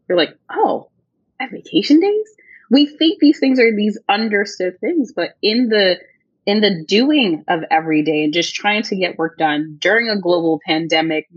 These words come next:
maybe when you have kids pulling at you on your tenth Zoom of the day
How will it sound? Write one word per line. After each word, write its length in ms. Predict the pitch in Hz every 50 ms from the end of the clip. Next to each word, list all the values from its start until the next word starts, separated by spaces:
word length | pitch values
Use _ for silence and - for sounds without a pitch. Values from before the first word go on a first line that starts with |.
| 165 156 165 180
maybe 320 | 208 220 240 240 233 220
when 160 | 208 196 190
you 80 | 185 202
have 200 | - 185 170 - - -
kids 340 | - 170 170 - - - - _
pulling 280 | - 175 175 165 170 160
at 140 | 156 - - -
you 260 | 170 165 160 160 151 - -
on 220 | 214 226 233 226
your 160 | 214 202 196 - -
tenth 160 | 208 190 180 - 175
Zoom 320 | 165 156 165 170 165 165 165
of 140 | 160 160
the 80 | 160 156
day 440 | 156 - 160 160 156 160 160 156